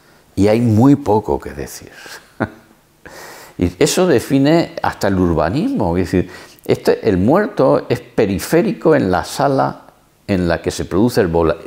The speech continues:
el velatorio de su muerte. El tanatorio es periférico en la ciudad. <laughs> La, y, y, pero oiga, antes ocurría lo contrario.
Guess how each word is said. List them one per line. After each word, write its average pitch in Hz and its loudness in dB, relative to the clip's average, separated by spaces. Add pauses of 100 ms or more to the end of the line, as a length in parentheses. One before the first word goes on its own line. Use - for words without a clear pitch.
(100)
el 82 0
velatorio 82 0
de 87 2
su - -8
muerte. 71 -10 (800)
El 117 2
tanatorio 156 4
es 165 2
periférico 131 0
en 92 0
la 87 0
ciudad. 76 0 (600)
<laughs> - -14
La, 110 2
y, 127 2
y, 107 -2
pero 113 2
oiga, 170 0
antes 165 0
ocurría 196 0
lo 180 2
contrario. 156 -2